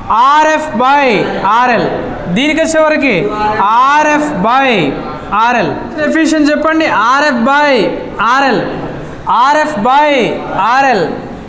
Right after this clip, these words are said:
ఈడ చెప్పండి, టూ into ఆర్ఎఫ్ by ఆర్ఎల్గా రాస్తాం. ఇప్పుడు కొంచెం ఒళ్ళు దగ్గర పెట్టుకొని చెప్పండి, ఎఫిషియన్సీ చెప్పండి. ఫార్టీ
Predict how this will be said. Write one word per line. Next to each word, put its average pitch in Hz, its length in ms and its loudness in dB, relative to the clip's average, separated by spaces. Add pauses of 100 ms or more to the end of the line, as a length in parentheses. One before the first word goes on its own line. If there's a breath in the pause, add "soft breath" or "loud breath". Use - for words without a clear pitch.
ఈడ 302 100 2 (100)
చెప్పండి, 311 320 2 (140)
టూ 294 100 2 (200)
into 320 280 2 (760)
ఆర్ఎఫ్ 269 280 0 (120)
by 262 160 2 (400)
ఆర్ఎల్గా 233 420 2
రాస్తాం. - 320 -4 (760 loud breath)
ఇప్పుడు 226 300 0
కొంచెం 294 300 2 (100)
ఒళ్ళు 269 200 2
దగ్గర 277 280 2
పెట్టుకొని 233 280 0
చెప్పండి, 214 280 0
ఎఫిషియన్సీ 269 480 0
చెప్పండి. 285 240 -2 (2500)
ఫార్టీ 285 500 0